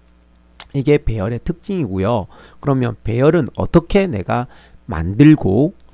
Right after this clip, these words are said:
저장할 수 있느냐 하는 겁니다. 자, 만들 때 우리는 A에다가 오를 저장했어요. 이렇게 오를 저장할 때는 그냥 A라는 변수 하나가 만들어지고 오가 저장이 된 거였죠. 여기까지는 이해가 되시죠?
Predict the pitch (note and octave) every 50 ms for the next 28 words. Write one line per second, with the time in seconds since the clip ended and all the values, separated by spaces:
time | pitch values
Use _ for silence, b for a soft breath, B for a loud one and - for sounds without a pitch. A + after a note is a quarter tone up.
0 | _ _ - - G2+ G#2+ F#2+ G2+ - B2+ C3+ C#3 D#3 E3+ E3 - - G#2+ F#2+ F#2+
1 | G2 A2+ A2 F#2+ G2 G2 G#2 G#2+ F#2+ F2 F#2 F#2 - - - G#2+ A#2 - - -
2 | - - b b b b b b - A#2+ G#2+ E2 E2+ G#2 C#3 D3 F#3 F#3 - -
3 | A2+ G#2+ B2+ D3+ E3+ D#3 D3 D#3 E3 - b b b b b b b b - -
4 | G#3+ A3+ A3 G#3+ F#3+ E3 E3+ D#3+ D3 E3 E3 D#3+ E3 - _ _ _ _ - -
5 | B2 C3+ D3 F3+ F3 - A#2+ G#2 G#2+ A2 G#2 G#2 G2 - - F#2+ F2 E2 - -
6 | - F3 F3 F3+ - - - E3 B2+ G2+ F#2+ F#2+ G2+ B2+ C#3 - - - A2+ G#2
7 | G#2 G#2+ G#2+ G#2 G2 - A#2 A#2+ C#3+ C#3+ C3 C3+ B2+ - - F#3 F#3 F#3+ F3 D3+
8 | C#3 C#3+ C#3 - - G2+ G2 G2 F#2+ - - B2+ A2+ A2 A2+ A2+ A2 F#2+ F2 E2+
9 | E2+ E2 G#2 G2 F2 - - F2 - D3 D#3 E3 D#3+ b b b - - A2 G2
10 | G2 B2 C#3+ D3+ - G#2+ G2 - - G#2+ A2+ A#2 A2 - G#2 F#2+ F#2+ F#2+ F#2+ F2+
11 | F2 E2+ - - - E2+ C#2+ - _ _ _ _ _ _ _ _ _ _ _ _
12 | _ _ - B2 C3 C3+ A#2 - A#2 G#2 G#2+ G2+ G2+ G2+ G2 G2 F#2+ - - F2+
13 | E2+ - - - C#2 A#1